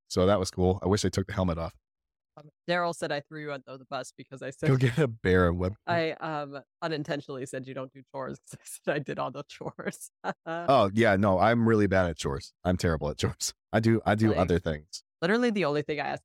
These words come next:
Speaker 2: him to do is put his laundry, dirty laundry into the laundry basket, and the basket will be here, and his clothes pile is here. <laughs>
Speaker 1: I'll never
Speaker 2: Right
Speaker 1: figure
Speaker 2: next
Speaker 1: that
Speaker 2: to
Speaker 1: out.
Speaker 2: it.
Speaker 1: It's
Speaker 2: And
Speaker 1: very
Speaker 2: I'm like, "Just
Speaker 1: confusing.
Speaker 2: fucking pick it up and put it in the basket."
Speaker 1: You guys will, I, I don't know how to put the, I,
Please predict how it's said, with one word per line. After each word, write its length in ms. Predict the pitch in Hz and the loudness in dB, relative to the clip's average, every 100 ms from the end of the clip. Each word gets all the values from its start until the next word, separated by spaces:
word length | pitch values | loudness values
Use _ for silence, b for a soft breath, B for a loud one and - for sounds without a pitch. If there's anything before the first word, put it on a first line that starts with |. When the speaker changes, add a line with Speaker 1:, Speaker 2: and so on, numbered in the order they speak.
| - | -14
Speaker 2:
him 60 | 139 | -16
to 60 | |
do 240 | 127 127 143 | -12 -8 -8
is 160 | 135 | -10
put 160 | - 131 | -12 -14
his 180 | 123 131 | -12 -8
laundry, 500 | 127 127 135 127 - | -8 -8 -12 -16 -6
dirty 240 | 143 151 156 | -2 0 0
laundry 420 | 139 139 156 147 | 0 -2 -8 -8
into 180 | 135 147 | -8 -6
the 80 | |
laundry 300 | 131 131 139 | -6 -6 -8
basket, 400 | 147 147 - 180 - | -6 -4 -4 -8 -8
and 120 | 156 151 | -8 -6
the 80 | |
basket 380 | 143 139 - 165 | -2 -4 -4 -8
will 120 | 165 | -6
be 200 | 156 143 - | -6 -8 -6
here, 400 | 139 139 190 202 _ - | -4 -2 -4 -6 _ -4
and 120 | 147 | -2
his 180 | 143 131 | -2 -4
clothes 280 | - 127 - | -8 -8 -4
pile 360 | 143 147 160 | -2 0 -2
is 200 | - 147 - | -6 -12 -16
here. 120 | - _ - | -20 _ -8
<laughs> 720 | - - _ _ 262 - 277 | -8 -12 _ _ -4 -2 2
Speaker 1:
I'll 120 | 110 | 4
never 180 | 107 101 | 4 2
Speaker 2:
Right 100 | - | 4
Speaker 1:
figure 220 | 107 107 | 4 6
Speaker 2:
next 100 | 101 | 6
Speaker 1:
that 60 | 98 | 4
Speaker 2:
to 60 | |
Speaker 1:
out. 60 | 92 | 2
Speaker 2:
it. 60 | - _ _ _ 113 | -4 _ _ _ -2
Speaker 1:
It's 120 | 104 | 2
Speaker 2:
And 80 | 113 | 4
Speaker 1:
very 100 | 117 | 4
Speaker 2:
I'm 60 | |
like, 80 | - 101 | 2 2
"Just 0 | |
Speaker 1:
confusing. 300 | 104 98 92 | 4 4 2
Speaker 2:
fucking 220 | 87 151 - | 0 -8 -6
pick 120 | 190 233 | -4 2
it 80 | 220 | 2
up 140 | 226 _ | 2 _
and 220 | 143 143 - | -6 -6 -2
put 120 | 160 | -2
it 100 | 170 170 | 0 -2
in 60 | |
the 60 | 160 | -2
basket." 420 | 160 139 - 139 - | -2 -2 -6 -16 -2
Speaker 1:
You 80 | 104 | 2
guys 280 | 110 107 98 | 4 4 4
will, 160 | 101 95 | 2 4
I, 220 | 104 101 | 2 2
I 120 | 95 101 | 2 2
don't 220 | 104 98 | 4 2
know 80 | 95 | 2
how 100 | 98 | 2
to 100 | 90 | 0
put 240 | - 90 | -4 -6
the, 160 | 85 80 | -6 -4
I, 160 | 87 | -2